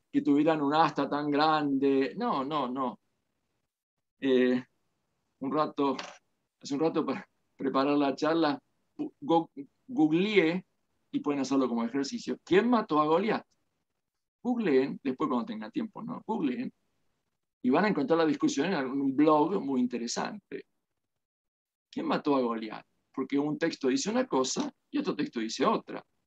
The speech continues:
Entonces en el blog alguno dice, "Bueno, vamos a tener que explicar esto, porque acá hay una contradicción. O lo mató David, o lo mató el Hanán". Bueno, eh,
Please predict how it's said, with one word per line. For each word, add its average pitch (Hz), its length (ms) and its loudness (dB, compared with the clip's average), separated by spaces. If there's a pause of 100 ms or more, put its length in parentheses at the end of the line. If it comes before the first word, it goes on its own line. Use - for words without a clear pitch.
(520)
Entonces 135 400 0
en 143 80 2
el 160 140 4
blog 185 220 4
alguno 151 280 4
dice, 151 120 0
"Bueno, 185 280 2 (260)
vamos 196 300 4
a - 20 -8
tener 196 220 2
que 202 100 4
explicar 196 640 4
esto, 135 600 2 (440)
porque 147 300 2
acá 147 180 4
hay 180 60 6
una 190 200 2
contradicción. 151 1300 2 (640)
O 143 80 6
lo - 120 6
mató 160 400 4
David, 170 480 4 (320)
o - 80 0
lo 160 100 2
mató 127 380 -2
el 117 180 -8
Hanán". 139 380 -2 (440)
Bueno, 208 400 2 (560)
eh, 143 320 4